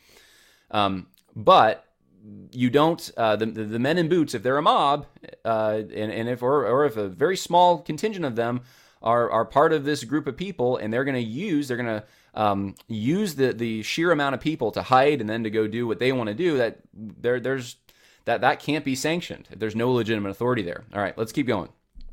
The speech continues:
Uh, the hundreds of thousands outside the Capitol, of which I was a part, had no idea of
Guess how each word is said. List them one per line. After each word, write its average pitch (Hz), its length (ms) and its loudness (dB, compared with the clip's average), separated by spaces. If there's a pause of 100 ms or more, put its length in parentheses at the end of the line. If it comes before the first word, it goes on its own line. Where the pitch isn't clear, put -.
(880)
Uh, 113 440 6
the 110 160 2
hundreds 196 260 2
of 180 80 -2
thousands 143 340 4
outside 104 300 2
the 95 80 -6
Capitol, 127 400 2
of 110 80 2
which 110 160 -2
I 104 100 2
was 95 140 -2
a 90 60 -4
part, 131 400 2
had 98 160 -6
no 104 200 0
idea 104 320 2
of 92 160 -4